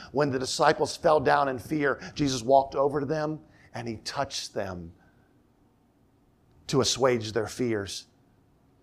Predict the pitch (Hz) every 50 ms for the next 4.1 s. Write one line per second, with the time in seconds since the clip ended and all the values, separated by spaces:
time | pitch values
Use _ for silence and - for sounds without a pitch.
0 | _ - - 233 226 180 147 190 220 - - 202 196 180 151 127 151 160 160 151
1 | 151 147 147 151 151 143 139 - - 185 151 151 143 143 139 151 151 143 135 123
2 | 160 160 135 151 135 110 135 156 147 - - 156 147 147 143 113 135 127 123 -
3 | - - - - - 131 120 - - - - - - - - - 156 156 151 139
4 | 120 -